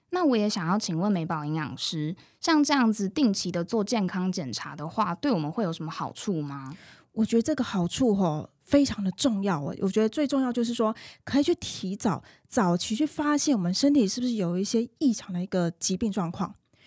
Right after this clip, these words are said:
Speaker 2: 因为呢，很多的疾病哦，它在早期并没有明显的症状。譬如说好了，这个肺癌哦，或是糖尿病的情形，我们都没有感觉，而且呢，就算有些症状也是非常轻微哈，很容易被忽略，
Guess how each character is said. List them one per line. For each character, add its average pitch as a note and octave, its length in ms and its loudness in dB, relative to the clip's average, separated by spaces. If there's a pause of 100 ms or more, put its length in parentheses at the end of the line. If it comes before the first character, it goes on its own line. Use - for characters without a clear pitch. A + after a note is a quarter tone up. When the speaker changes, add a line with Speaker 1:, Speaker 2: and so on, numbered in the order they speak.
(140)
Speaker 2:
因 F#4 180 -4
为 G4 120 2
呢， C4+ 120 4
很 G3+ 260 -2
多 - 120 -2
的 B3+ 100 2
疾 F#3+ 240 -4
病 A#3 220 0
哦， F3+ 120 -2
它 D4+ 120 -2
在 F4 100 2
早 E3 240 -2
期 F#3 180 -2
并 C#4+ 220 2
没 G3+ 140 2
有 F#3+ 120 0
明 F3+ 240 -2
显 G3 180 -4
的 E3 100 -2
症 F3 260 -2
状。 - 260 -6 (280)
譬 C#4 120 2
如 A3+ 140 6
说 G#3 220 0
好 F#3 240 -4
了， E3+ 180 -4
这 G#3+ 100 -2
个 E3+ 460 -2
肺 A#3 200 0
癌 - 280 -12 (420)
哦， F3+ 160 -6
或 C4 160 0
是 B3+ 80 0
糖 G3+ 220 -2
尿 G3+ 140 -4
病 G#3 160 -8
的 F3+ 80 -8
情 - 260 -10
形， F#3 300 -12
我 G3 40 -2
们 G3 140 -2
都 D#4 80 -4
没 D#4 160 2
有 G#3+ 140 2
感 F#3+ 280 -4
觉， - 300 -8 (320)
而 C#4 140 2
且 C#4+ 160 2
呢， G3 180 0
就 C#4 160 -4
算 C4 160 -2
有 F#3 100 -4
些 F#3 140 -4
症 B3+ 180 0
状 A#3 200 -2
也 - 100 -4
是 G3 120 -4
非 A3 120 -2
常 F3 180 -2
轻 F#3+ 380 -4
微 - 160 -8
哈， G3 180 -8
很 F#3 200 -2
容 G3+ 180 -2
易 D4+ 60 0
被 C4+ 180 0
忽 G#3 300 -4
略， G#3 200 0